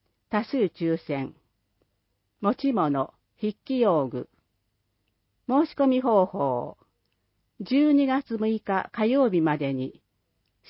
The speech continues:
市ライン公式アカウントから予約。電話、ファックス、または直接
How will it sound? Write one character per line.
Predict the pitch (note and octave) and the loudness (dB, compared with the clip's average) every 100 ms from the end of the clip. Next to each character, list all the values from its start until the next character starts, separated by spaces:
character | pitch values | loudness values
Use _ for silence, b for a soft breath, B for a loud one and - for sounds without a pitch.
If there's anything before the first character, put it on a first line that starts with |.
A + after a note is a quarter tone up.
| - | -8
市 | B3+ | -4
ラ | - G3 | 0 2
イ | B3+ | 4
ン | C#4+ | 2
公 | - C4 D4+ | 2 0 0
式 | - B3+ | -4 -4
ア | A#3 | -2
カ | - A#3+ | -2 -2
ウ | |
ン | G3+ | -2
ト | - D3+ | -4 -6
か | C3+ | -4
ら | C3+ C#3 | -4 -2
予 | D#3 | -2
約。 | D#3+ D#3+ _ C#3+ - _ _ _ _ _ _ _ - | -4 -6 _ -10 -10 _ _ _ _ _ _ _ -4
電 | G3 G3+ F3+ | 0 0 0
話、 | D#3+ - _ _ | -2 -6 _ _
フ | - | -8
ァ | |
ッ | F#3+ | -8
ク | - - | -8 -10
ス、 | C#3+ B2 _ _ _ | -8 -10 _ _ _
ま | F3+ | -4
た | - C4+ | -2 0
は | F3 | -2
直 | - E3 - | -2 -10 -8
接 | - | -6